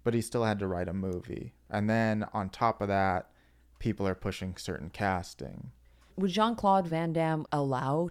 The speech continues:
Speaker 2: people to not have him as an American in the movie? Because I think that's his thing.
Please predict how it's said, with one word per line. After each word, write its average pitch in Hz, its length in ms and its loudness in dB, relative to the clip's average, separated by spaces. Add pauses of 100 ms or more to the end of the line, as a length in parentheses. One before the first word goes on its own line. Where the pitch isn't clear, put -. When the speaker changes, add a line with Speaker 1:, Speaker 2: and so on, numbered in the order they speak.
Speaker 2:
people 147 260 -4
to 143 160 -8
not 131 400 0
have 131 260 -2
him 131 180 -2
as 131 140 -6
an 123 60 -2
American 120 640 -4 (400)
in 135 100 0
the 127 80 0
movie? 123 480 -4 (220)
Because - 240 -4
I 160 40 0
think 277 180 2
that's - 160 0
his 135 200 -8
thing. - 640 -4